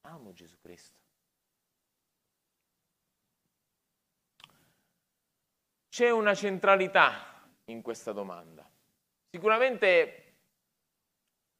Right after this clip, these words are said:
Gesù avrebbe potuto chiedere a Pietro tante cose. Avrebbe potuto chiedere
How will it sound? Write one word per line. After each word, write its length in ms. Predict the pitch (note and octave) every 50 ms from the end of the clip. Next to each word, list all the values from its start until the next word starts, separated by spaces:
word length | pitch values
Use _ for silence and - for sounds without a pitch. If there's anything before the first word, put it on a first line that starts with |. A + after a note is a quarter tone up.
| _ _ _ _
Gesù 220 | D3 E3 G3 G#3+
avrebbe 320 | B3 A#3 G3 F#3 E3+ F3 E3+
potuto 380 | D#3 F3 D#3+ F3 D3+ F3 E3+
chiedere 840 | - F3+ F#3 E3+ D#3+ E3 D#3+ D#3+ D#3 D3+ C#3+ - - - _ _ _ _ _ _ _ _ _ _ _ _ _ _ _ _ _
a 120 | - D#3
Pietro 360 | - - A#3 A3 F#3 E3 D#3
tante 320 | - F3+ F3+ E3+ - D3+ C3
cose. 440 | A#2+ B2 G2+ F2 F#2 - G2 - _ _ _ _ _ _ _ _ _ _ _ _ _ _ _ _ _ _ _ _ _ _ _ _ _ _ _ _ _ _
Avrebbe 420 | - C3 C#3+ D#3+ E3+ D#3+ D#3+ D#3+
potuto 440 | C#3 D#3 D#3+ D#3 C3+ D#3+ - - D#3+
chiedere 880 | D3 - D#3+ D#3+ D3+ C#3+ C#3+ C#3 C#3 C#3 C#3 C3+ C3 B2+ B2+ - _